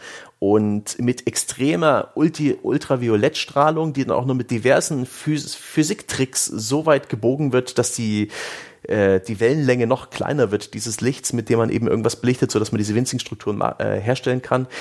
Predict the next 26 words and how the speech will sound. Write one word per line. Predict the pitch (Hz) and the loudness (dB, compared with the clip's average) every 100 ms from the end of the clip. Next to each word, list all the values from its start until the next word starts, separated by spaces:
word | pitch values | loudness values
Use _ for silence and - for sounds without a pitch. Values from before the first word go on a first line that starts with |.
| - - | -4 0
Diese | 139 - | 0 0
Technologie | 139 139 120 127 143 | 0 2 0 0 0
würde | 123 117 | 2 2
das | 113 - | 2 2
Herstellen | 131 151 - 123 | 2 4 4 2
von | 120 117 | 2 -2
Chips | - 131 - | 0 -4 -2
extrem | - - - - 135 139 | -6 -4 -4 0 0 2
vereinfachen. | 123 113 120 107 104 107 | 0 0 0 -4 -2 0
Da | 104 | 2
würden | 135 135 113 - | 0 0 -2 -4
um | - 135 | -4 -2
die | 165 135 | 0 -2
hundert, | 101 180 196 185 | 0 2 2 2
hundertfünfzig | 160 151 - 165 165 - - | 2 2 2 -2 -2 -4 0
Arbeitsschritte | 123 143 139 - 117 101 | 2 2 0 -4 -4 0
wegfallen, | - - - 92 98 170 - - - - - - _ - | 0 -2 0 2 2 0 -8 -18 -20 -20 -20 -20 _ -2
äh, | |
wenn | 107 120 117 110 113 165 | 2 4 4 4 2 2
sie | 160 | -2
dieses | 131 143 139 - | -4 -4 -2 -2
System | - 127 - 131 | -4 -4 0 0
meistern. | 113 104 131 - 95 101 | 2 0 0 0 0 2
Noch | 113 - | 0 2
niemand | 131 190 175 170 | 2 4 2 0
benutzt | - 117 156 - - | 0 2 2 -2 -8